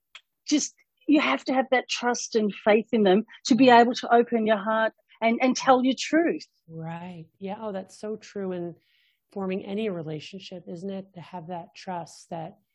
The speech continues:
Speaker 2: people won't judge you and, and that they'll, you know, empathize and that they'll help you think through without rejecting you. So, so powerful. Yeah, I agree. And I,
Speaker 1: And
Speaker 2: I do
Speaker 1: the co-, sorry, go on.
Speaker 2: No, no. I was just gonna say, and shame is so tricky because,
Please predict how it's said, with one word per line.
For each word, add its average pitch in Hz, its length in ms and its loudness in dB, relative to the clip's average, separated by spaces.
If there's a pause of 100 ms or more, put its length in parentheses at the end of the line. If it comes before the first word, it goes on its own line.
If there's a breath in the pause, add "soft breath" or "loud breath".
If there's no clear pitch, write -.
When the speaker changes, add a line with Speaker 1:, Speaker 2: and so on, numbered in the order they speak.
(300)
Speaker 2:
people 185 420 -12
won't 175 340 -12
judge 165 360 -8
you 156 440 -10
and, 160 420 -18
and 180 160 -16
that 160 180 -18
they'll, 160 400 -16 (440)
you 190 80 -8
know, 175 100 -10
empathize 175 880 -8
and 170 160 -10
that 165 180 -14
they'll 160 160 -12
help - 380 -16
you 170 80 -10
think 175 380 -14
through 180 380 -8
without 170 460 -16 (260)
rejecting 170 640 -16
you. 165 220 -12
So, 175 420 -12
so 180 360 -20
powerful. 202 640 -20
Yeah, 190 220 -16 (180)
I 185 60 -18
agree. 180 380 -18 (520)
And 226 100 -4
I, 254 60 6
Speaker 1:
And 254 140 6
Speaker 2:
I - 20 -6
do - 160 -12
Speaker 1:
the 269 80 0
co-, - 240 -8 (260)
sorry, 214 300 4
go 226 160 2
on. 208 140 0
Speaker 2:
No, 247 200 -10
no. 220 60 -16 (260 soft breath)
I 254 80 -2
was 247 100 2
just 254 140 -6
gonna 254 140 -6
say, 240 200 -6
and 226 140 -6
shame 269 460 -10
is 233 160 -8
so 220 160 -6
tricky 226 400 -12
because, 185 600 -10